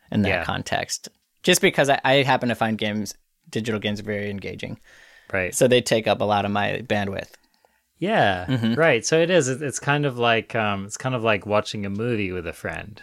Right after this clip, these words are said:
Speaker 1: Mm-hmm.
Speaker 2: right? Where, yeah, you're together, you're sharing an experience.
Speaker 1: Yeah.
Speaker 2: But you're definitely not, like, interacting very
Speaker 1: Yeah.
Speaker 2: much.
Speaker 1: So it's actually, it's probably a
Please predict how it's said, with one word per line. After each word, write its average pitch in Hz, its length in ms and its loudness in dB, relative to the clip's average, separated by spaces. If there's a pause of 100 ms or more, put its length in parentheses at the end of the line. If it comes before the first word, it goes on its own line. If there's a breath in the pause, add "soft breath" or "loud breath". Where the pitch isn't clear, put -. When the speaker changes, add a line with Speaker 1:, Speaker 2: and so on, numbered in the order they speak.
Speaker 1:
Mm-hmm. 117 200 2
Speaker 2:
right? 87 360 -2
Where, 87 460 -2 (140)
yeah, 202 240 4
you're 127 180 4
together, 92 760 -2
you're 92 160 -8
sharing 90 720 -4 (120)
an 95 80 -8
experience. 87 1040 -8
Speaker 1:
Yeah. 120 160 4 (400 soft breath)
Speaker 2:
But 104 220 0
you're 101 120 -2
definitely 107 560 -2
not, 101 460 2
like, 87 340 -4
interacting 95 1040 -4
very 90 120 0
Speaker 1:
Yeah. 117 120 2
Speaker 2:
much. 87 720 -12 (160)
Speaker 1:
So 143 420 6 (460 soft breath)
it's 160 220 2
actually, 220 420 2
it's 165 120 2
probably 185 260 4
a 156 60 4